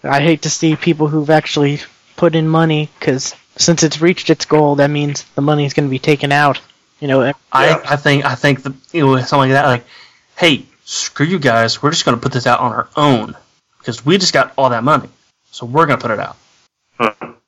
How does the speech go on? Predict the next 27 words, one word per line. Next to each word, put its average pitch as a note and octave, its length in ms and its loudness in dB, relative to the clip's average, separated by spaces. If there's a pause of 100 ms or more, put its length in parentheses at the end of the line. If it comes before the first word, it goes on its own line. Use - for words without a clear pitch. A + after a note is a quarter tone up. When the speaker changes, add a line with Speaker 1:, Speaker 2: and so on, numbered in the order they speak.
(760)
Speaker 1:
Yeah, F#3+ 280 0 (180)
ho-, D3 160 -4
hopefully G3 400 0
they G3+ 140 0
can G3 160 -4
do G#3+ 160 2
that. D3+ 240 0 (160)
I C#3 60 -6
mean, D3 160 -4
I, D3+ 200 2
there's D3 320 -2
just - 320 -6
so D#3 180 2
many D3+ 220 -2
different, D3 380 -2 (600)
you D3 80 -2
know, C3 280 -2 (440)
so F#3 180 2
many F3+ 140 4
different D#3+ 320 2
things D#3+ 280 2
we're D#3+ 100 4
not D3+ 180 6
all C#3+ 140 4
thinking D3+ 380 -2
about, C3+ 380 2
like, C3 200 -2